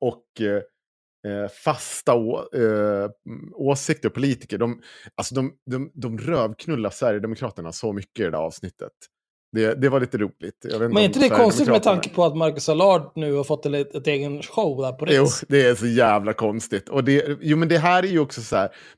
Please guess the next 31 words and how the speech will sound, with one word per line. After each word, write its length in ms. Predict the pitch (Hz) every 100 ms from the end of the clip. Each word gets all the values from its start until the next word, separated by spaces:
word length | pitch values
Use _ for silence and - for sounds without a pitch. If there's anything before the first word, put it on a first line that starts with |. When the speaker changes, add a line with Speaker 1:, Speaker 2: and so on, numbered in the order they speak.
| -
Speaker 1:
problemet 640 | 147 147 185 185 175 160
med 140 | 113
att 100 | 101
du 80 | 113
är 40 | 107
politiker 680 | - 127 151 135 - -
i 40 | 95
ett 100 | 95
annat 300 | 107 92 92
parti 380 | 101 - 113 90
och 120 | 104
sen 140 | 117
sitter 280 | 95 113 -
du 60 | 98
i 40 |
Sverigedemokraternas, 1120 | - 104 92 92 104 120 101 - 92 90 -
eh, 500 | 113 - 95 90 90 - - - -
show 480 | - 120 95 107 120 _ _ _
och 120 | 113
så 100 | 117
ska 160 | 107 131
du 80 | 110
liksom 220 | 110 110
vara 120 | 104
bästis 420 | 95 107 - 104
med 100 | 107
Sverigedemokraterna 800 | 101 107 107 117 135 120 - 92
samtidigt 400 | - 98 92 92
som 120 | -
du 80 | 101
ska, 180 | 87 104